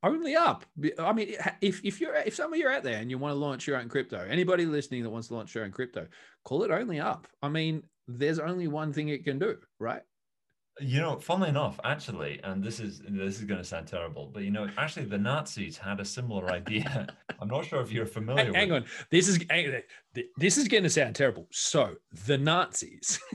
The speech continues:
Speaker 2: Uh, so the Nazis had, had the idea for the
Speaker 1: We
Speaker 2: only
Speaker 1: always
Speaker 2: op-
Speaker 1: circle back to the Nazis, don't we?
Speaker 2: No, yeah, yeah. This is, this is very common in Booze, Booms, and Busts. You know, somehow I feel like, uh, you know, what's the name? Who's the,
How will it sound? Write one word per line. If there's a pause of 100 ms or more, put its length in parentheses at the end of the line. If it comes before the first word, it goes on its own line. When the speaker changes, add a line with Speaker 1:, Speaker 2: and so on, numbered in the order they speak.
(920)
Speaker 2:
Uh,
so
the
Nazis
had,
had
the
idea
for
the
Speaker 1:
We
Speaker 2:
only
Speaker 1:
always
Speaker 2:
op-
Speaker 1:
circle
back
to
the
Nazis,
don't
we? (380)
Speaker 2:
No,
yeah,
yeah.
This
is, (200)
this
is
very
common
in
Booze,
Booms,
and
Busts.
You
know,
somehow (260)
I
feel
like,
uh,
you
know,
what's
the
name?
Who's
the,